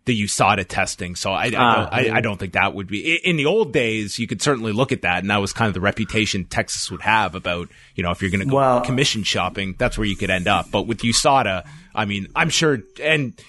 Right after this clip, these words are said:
Speaker 1: you know, they, they've said the, like, the amount of testing that Jones has undergone. Um, plus, they, they've made some of those adjustments as well to kind of curb that effect of, you know, the pulsing so that if it is a certain level, it's not going to,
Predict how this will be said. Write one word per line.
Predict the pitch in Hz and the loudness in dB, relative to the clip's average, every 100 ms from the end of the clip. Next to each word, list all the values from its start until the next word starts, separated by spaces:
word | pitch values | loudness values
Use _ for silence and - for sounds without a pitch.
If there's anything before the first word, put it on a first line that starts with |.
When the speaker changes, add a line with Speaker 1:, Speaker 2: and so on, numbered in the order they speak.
| - | -2
Speaker 1:
you | 110 | 0
know, | 101 | 2
they, | 135 113 | 0 0
they've | - 110 | 0 -2
said | - 120 101 82 - | 2 0 0 -4 -6
the, | 117 | -4
like, | 98 98 - _ - | -2 -6 -10 _ -2
the | 135 | 0
amount | 123 131 120 110 | 2 2 2 2
of | 92 | -2
testing | - 110 - 95 92 | -2 -2 -4 -6 -2
that | 90 - - _ | -4 -6 -18 _
Jones | 147 107 107 - | 2 4 0 -2
has | 104 92 - - - - | -2 -4 -8 -12 -18 -2
undergone. | 147 127 98 117 117 92 87 85 _ - - | 0 2 2 2 4 2 -2 -8 _ -20 -6
Um, | 82 87 87 78 - _ _ _ - | -4 -2 -4 -10 -16 _ _ _ 2
plus, | 190 - | 2 4
they, | 165 143 | 4 2
they've | 127 131 104 | 4 0 2
made | 120 135 - | 4 4 2
some | 127 104 | 0 0
of | 82 | -2
those | 95 92 87 - - _ | -4 -4 -4 -6 -8 _
adjustments | - 98 135 - 127 104 | -6 2 2 2 -2 -2
as | 101 98 | -4 0
well | 110 104 98 | 2 4 2
to | - 92 | -4 -4
kind | 107 101 | -2 0
of | 92 - - _ | -4 -10 -20 _
curb | - 143 135 101 | 2 4 4 2
that | 101 | 0
effect | 95 123 110 - | 2 2 2 2
of, | 98 82 - - - | -4 -4 -12 -14 -8
you | 92 | -4
know, | 85 - - _ | -4 -6 -14 _
the | 110 | -4
pulsing | - 117 117 101 90 | 4 6 6 2 0
so | - | 0
that | 92 92 - | 0 0 -2
if | 117 | -2
it | 107 | 0
is | 110 101 | 2 0
a | 101 | 0
certain | - 143 113 | 2 2 2
level, | 110 117 92 92 90 | 2 2 2 -2 -4
it's | 101 - | -6 -2
not | 113 95 - | 0 0 -2
going | 95 95 | -4 -2
to, | - 92 90 87 | -4 -4 -4 -6